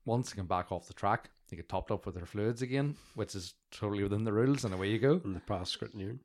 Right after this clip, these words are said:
Speaker 1: Yep. Onto the track, dump sixty kilos, race away. Back to a, a name we mentioned earlier, Smokey Yunick. We talked about in the T T that the ping pong balls in the tank to take up capacity for the fuel. He went one further, and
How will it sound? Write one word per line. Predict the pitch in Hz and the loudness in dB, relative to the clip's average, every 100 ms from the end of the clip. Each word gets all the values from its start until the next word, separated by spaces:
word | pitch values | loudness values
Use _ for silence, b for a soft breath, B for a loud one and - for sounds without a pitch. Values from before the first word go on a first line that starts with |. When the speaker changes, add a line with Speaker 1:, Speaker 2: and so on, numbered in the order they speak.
| - | -2
Speaker 1:
Yep. | 107 - _ | -2 -2 _
Onto | 135 139 | 2 2
the | 104 | 2
track, | 104 101 - - - - | 2 0 -2 -16 -20 0
dump | 113 110 | 0 2
sixty | - - 98 | -2 -4 -8
kilos, | 87 92 90 92 - - _ - | -8 -6 -4 -4 -6 -14 _ -2
race | 92 85 | -2 0
away. | 90 80 98 - _ _ _ | -4 -4 -8 -14 _ _ _
Back | 127 131 | 6 8
to | 117 95 | 6 6
a, | 87 90 - | 4 2 0
a | |
name | 104 95 | 2 2
we | 92 92 | 2 2
mentioned | 92 - 92 | 0 0 2
earlier, | 92 113 123 | 4 6 4
Smokey | - - 113 104 101 95 | 2 2 4 4 2 4
Yunick. | 117 - - - | 2 0 -10 -4
We | 107 | 2
talked | - 110 - | 6 6 6
about | 95 90 - - | 2 2 -2 -4
in | |
the | 95 | -2
T | - 104 | 0 -2
T | 98 98 104 | 0 0 2
that | 98 | 0
the | - | -2
ping | - 98 | -2 -2
pong | 92 113 110 | 2 2 4
balls | 113 110 117 107 - - | 4 6 4 2 -6 -4
in | 101 92 | -2 0
the | 92 | -2
tank | - 101 113 - | 0 0 0 -6
to | |
take | - 101 | -4 0
up | 98 - - _ | 0 -2 -12 _
capacity | - 98 98 - | -6 0 0 0
for | 113 98 | -2 -4
the | |
fuel. | - 110 117 139 B B B B B B B - | -2 4 4 4 B B B B B B B 4
He | 147 | 8
went | 139 113 | 10 8
one | 98 95 | 4 2
further, | 101 101 117 120 - | 4 6 8 6 4
and | 98 95 95 | 2 2 0